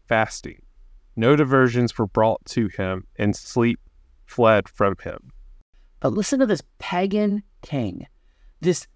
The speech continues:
Speaker 2: pagan king who literally believed
Speaker 1: But
Speaker 2: he was God.
Speaker 1: Hold on, it, 'cause there's something in there, like, I, and I don't know if the K J V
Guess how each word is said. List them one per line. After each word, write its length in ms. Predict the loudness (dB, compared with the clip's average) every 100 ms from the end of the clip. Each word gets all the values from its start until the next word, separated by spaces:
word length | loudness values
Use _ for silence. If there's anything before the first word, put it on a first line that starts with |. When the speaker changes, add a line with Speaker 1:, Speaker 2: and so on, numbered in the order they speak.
| _ -4
Speaker 2:
pagan 440 | -2 2 2 0
king 280 | -2 -4 -4
who 340 | -2 -2 -2
literally 680 | -2 0 2 4 2 2 -2
believed 720 | -2 -2 0 -2 -2 -2 2
Speaker 1:
But 240 | 2 2
Speaker 2:
he 560 | 2 2 2 2 0 -4 -8 _ -6
was 420 | 0 2 2 0
God. 500 | -2 0 0 -4 -14 -20 _
Speaker 1:
Hold 180 | 2 4
on, 180 | 4 2
it, 260 | 0 -4
'cause 600 | -4 -2 -2 -6 -16 -20 -20 -20 -16
there's 200 | -4 -2
something 280 | 2 2 4
in 100 | 2
there, 160 | 0 0
like, 160 | -2 -2
I, 280 | -2 -2 -8 -20 _ _ _ -4
and 80 | 2
I 100 | 2
don't 120 | 2
know 100 | -2
if 80 | -4
the 100 | -2
K 160 | 0
J 140 | 2 2
V 400 | 2 0 -2